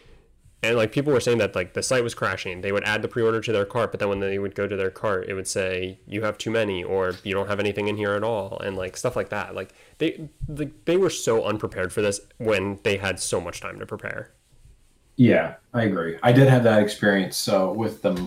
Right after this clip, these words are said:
Speaker 2: uh, Xbox pre-order. I did have one in my cart.
Speaker 1: Oh my God.
Speaker 2: Um, but then when you go to hit, like,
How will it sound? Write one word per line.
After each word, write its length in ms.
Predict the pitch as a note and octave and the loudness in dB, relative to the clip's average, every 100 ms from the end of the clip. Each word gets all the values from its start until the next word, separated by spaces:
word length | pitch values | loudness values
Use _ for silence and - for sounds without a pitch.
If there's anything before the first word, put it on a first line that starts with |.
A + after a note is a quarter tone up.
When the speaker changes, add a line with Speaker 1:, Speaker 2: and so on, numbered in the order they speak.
| - | -8
Speaker 2:
uh, 260 | - F#2 - | -6 -6 -4
Xbox 520 | G2 - F2+ E2+ - | -6 -4 -4 -4 -6
pre-order. 380 | - E2+ D#2 D#2 | -6 -4 -4 0
I 100 | G2 | 4
did 180 | A#2 A2 | 8 8
have 240 | G2 G2 | 8 6
one 160 | F#2 E2+ | 6 2
in 60 | |
my 140 | D#2+ D2+ | 0 -4
cart. 540 | - F2 F2 - - - - | -4 0 0 0 -8 -10 -2
Speaker 1:
Oh 180 | A#2 F#2 | 0 -2
my 120 | F#2+ | -8
God. 380 | G#2 - G2 - _ _ _ | -14 -16 -20 -20 _ _ _
Speaker 2:
Um, 680 | G#2 G2+ F#2 E2+ E2 D#2+ D#2 _ - _ _ _ | -2 0 0 0 -4 -8 -14 _ -20 _ _ _
but 160 | - G#2+ | 0 4
then 200 | A2+ G#2 | 6 6
when 80 | F#2+ | 6
you 160 | F#2+ | 6
go 400 | F#2 F#2+ F#2 F#2 | 6 6 6 4
to 140 | F#2 F#2 | 2 -4
hit, 300 | G2 G2 - | 0 0 0
like, 340 | - E2 - | -2 -2 -8